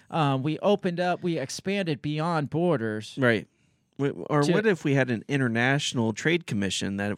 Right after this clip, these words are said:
Speaker 2: got
Speaker 1: Yeah.
Speaker 2: to decide
Speaker 1: Sure.
Speaker 2: all this stuff?
Speaker 1: Or international food
Speaker 2: Yeah,
Speaker 1: source
Speaker 2: right.
Speaker 1: where everybody paid, like,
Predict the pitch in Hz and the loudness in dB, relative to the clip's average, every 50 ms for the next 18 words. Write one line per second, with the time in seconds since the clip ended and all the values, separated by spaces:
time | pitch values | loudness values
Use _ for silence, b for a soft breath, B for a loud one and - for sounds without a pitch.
0 | - - - - 113 117 113 95 202 185 120 113 104 - - 135 127 117 110 107 | -8 -12 -6 -2 0 0 0 0 -2 -2 -2 -2 -2 -2 0 2 4 4 4 2
1 | 98 101 117 - _ _ - - 247 190 - - 107 120 - - 107 101 98 92 | 0 -4 -12 -16 _ _ 0 2 2 2 2 0 -8 -16 -4 0 0 0 2 0
2 | 92 - - - 175 170 180 196 196 196 190 185 185 185 185 170 - 180 175 156 | -4 -2 -2 0 -2 0 0 0 0 0 0 -2 -2 -2 -2 -4 -4 -4 -2 -4
3 | 147 - - - 175 175 175 165 156 143 120 - - - - - - 147 135 117 | -4 -4 -4 0 2 4 4 4 2 0 -2 -6 -14 -14 -12 -2 4 4 4 6
4 | 120 123 123 117 - - - 170 180 151 107 92 82 - - 156 147 147 156 156 | 4 2 0 -2 -6 -6 4 6 8 8 8 4 0 -2 0 2 4 4 4 4
5 | 160 165 175 196 180 143 165 160 151 156 - - 151 151 156 160 156 139 - - | 2 2 2 2 2 2 2 0 0 0 -2 -2 -2 0 2 0 0 -2 -6 -18
6 | _ _ _ _ _ _ 151 135 127 - - | _ _ _ _ _ _ 0 0 0 0 -6